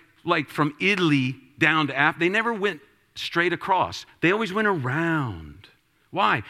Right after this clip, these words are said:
'Cause deep water is forbidden. In that day, too, most people didn't know how to swim.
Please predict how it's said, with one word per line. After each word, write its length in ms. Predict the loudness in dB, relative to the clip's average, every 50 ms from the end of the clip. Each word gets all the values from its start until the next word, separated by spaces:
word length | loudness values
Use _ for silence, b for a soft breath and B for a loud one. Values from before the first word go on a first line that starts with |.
| B B -8
'Cause 160 | -8 -8 -8
deep 420 | -10 -6 -2 0 0 0 0 -4
water 360 | -6 -4 -2 -2 0 0 0
is 120 | 0 -2 -4
forbidden. 540 | -4 -6 -6 -4 -2 -2 -2 -2 -4 -8 B B B B B B B -4
In 160 | -4 -2 0
that 280 | 0 0 0 -2 -2 -2
day, 260 | 0 2 2 2 2
too, 400 | 0 -4 -4 0 0 0 0 -2 B B -2
most 240 | 0 0 0 -2
people 240 | -4 -4 -2 -2 0
didn't 180 | 0 0 0 0
know 100 | 0 0
how 60 | 0
to 80 | 0 -2
swim. 560 | -6 -2 0 0 2 2 0 -2 -6 -10